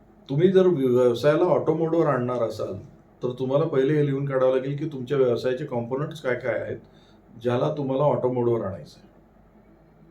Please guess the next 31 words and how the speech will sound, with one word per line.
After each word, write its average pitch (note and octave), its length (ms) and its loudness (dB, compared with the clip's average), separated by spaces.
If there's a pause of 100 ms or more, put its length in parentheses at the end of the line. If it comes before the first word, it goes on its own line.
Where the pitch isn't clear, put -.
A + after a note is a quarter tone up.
(380)
In C#3 60 -2
fact, F3 200 6
आम्ही E3+ 200 4
नाईन D3+ 320 2
बिझनेस C#3+ 320 -2
फंडामेंटल्स C3 640 -2
नावाचा A#2+ 300 -2
एक A#2 140 -6
प्रोग्राम A#2 420 -2
करतो, A#2+ 180 -4
त्यामध्ये B2 420 -2
हेच C3 220 -2
शिकवतो G#2+ 340 -6 (720)
की C3+ 300 -4 (460)
असे A#2+ 260 -2
काय E3+ 220 4
फंडामेंटल C#3+ 600 2
गोष्टी A#2+ 420 -4
आहेत A#2 200 0
ज्या A#2+ 120 0
तुम्हाला A#2+ 300 -4
ऑटो A2+ 240 -2
मोडवर A#2 340 0
आणायच्या F#2 340 -8
आहेत, - 120 -18 (680)
so B2 120 4
that B2+ 200 2
तुम्ही B2 300 -2
तुमचा A#2+ 260 -4
व्यवसाय G#2+ 680 -2
हा G#2+ 440 -10